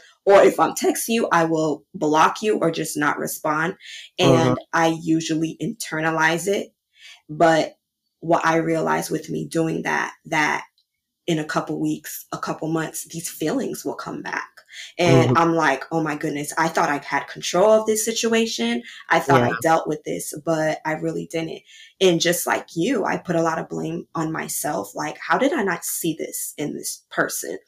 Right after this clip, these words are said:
Speaker 1: And I
Speaker 2: Mm-hmm.
Speaker 1: start to mistrust my own judgment.
Speaker 2: Yeah.
Speaker 1: Like, I obviously don't know how to read people. I obviously don't know how to, you know, pick out these red flags. So how can I trust myself with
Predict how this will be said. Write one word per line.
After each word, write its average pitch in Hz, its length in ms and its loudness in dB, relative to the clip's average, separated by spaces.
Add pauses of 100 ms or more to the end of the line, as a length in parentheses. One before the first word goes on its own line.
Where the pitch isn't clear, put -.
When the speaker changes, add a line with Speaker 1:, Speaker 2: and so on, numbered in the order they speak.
(260)
Speaker 1:
And 180 160 6
I 127 160 6
Speaker 2:
Mm-hmm. 135 80 4
Speaker 1:
start 170 460 4 (100)
to 180 360 4
mistrust 190 920 2
my 160 320 0
own 165 380 2 (140)
judgment. - 560 0 (320)
Speaker 2:
Yeah. 160 300 4
Speaker 1:
Like, - 240 -10 (540)
I 175 240 6
obviously 175 800 2 (220)
don't 156 280 0
know 160 220 2
how 165 180 -2
to 160 80 2
read 156 340 0
people. 160 340 -6
I - 140 0
obviously 160 840 -2
don't 160 260 -2
know 160 280 0
how 165 420 0 (160)
to, 160 400 2 (100)
you 185 220 8
know, 156 300 4 (540)
pick 202 220 2
out 165 280 8
these 175 240 0
red 160 260 2
flags. 180 540 0
So 165 340 2
how 175 220 2
can 175 160 -4
I 165 80 -4
trust 165 360 -4
myself 156 540 -4
with 147 220 -6